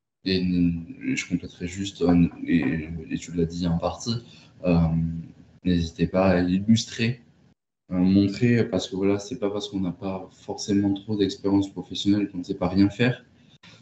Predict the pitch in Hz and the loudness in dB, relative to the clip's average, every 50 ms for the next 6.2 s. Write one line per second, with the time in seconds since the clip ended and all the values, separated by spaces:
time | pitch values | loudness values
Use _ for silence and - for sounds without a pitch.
0 | _ - - 92 92 90 87 87 87 87 85 85 87 87 87 87 87 87 87 85 | _ -2 2 4 4 6 6 4 4 4 2 2 2 0 0 0 -2 -2 -2 -4
1 | - - - - - - 95 95 98 98 98 95 95 92 90 95 95 95 95 98 | -6 -12 -16 -18 -16 -14 -12 -6 -4 0 2 4 4 4 4 4 4 4 4 4
2 | 95 90 87 85 85 85 85 85 - 92 - - - 98 98 98 98 104 104 101 | 4 2 2 0 0 -4 -4 -6 -8 -10 -12 -6 -2 0 0 2 2 0 0 0
3 | 104 104 98 90 95 98 101 98 104 104 104 98 92 90 87 87 - _ - - | 0 0 0 0 0 2 0 0 0 2 4 4 4 4 0 -2 -4 _ -20 -20
4 | - _ _ _ - 98 98 - - 104 104 101 101 104 110 107 104 101 98 98 | -20 _ _ _ 2 2 2 2 2 2 2 2 4 4 4 4 4 4 2 2
5 | 92 90 90 87 87 87 87 - _ _ _ _ - 90 95 117 123 123 147 147 | 0 0 0 -2 -2 -4 -6 -8 _ _ _ _ -4 0 2 2 4 4 4 4
6 | 151 139 107 98 | 4 4 2 0